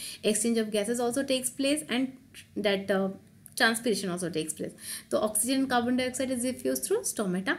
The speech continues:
Excess water is removed by transpiration. Transpiration. In this also stomata helps the plants. Plants can even lose some of their old parts like old leaves and bark of the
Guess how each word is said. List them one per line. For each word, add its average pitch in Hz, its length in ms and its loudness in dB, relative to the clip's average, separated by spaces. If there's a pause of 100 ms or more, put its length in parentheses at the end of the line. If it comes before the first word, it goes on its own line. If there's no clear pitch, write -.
(320)
Excess 311 480 2
water 208 280 2
is 196 260 2
removed 196 380 2
by 330 320 4
transpiration. 175 880 0 (360)
Transpiration. 190 680 2
In 202 140 -2
this 226 160 2
also 262 280 0
stomata 185 500 0
helps 247 300 0
the 415 240 -2 (180)
plants. - 320 -4 (400)
Plants 302 340 2
can 349 400 2
even 269 380 4
lose 269 200 0
some 285 220 2
of 226 140 0
their 220 240 2
old 208 280 4
parts 185 320 -2
like 196 300 -2
old 190 220 6
leaves 196 420 2
and 285 340 2
bark 175 360 -2
of 175 180 -4
the 359 200 0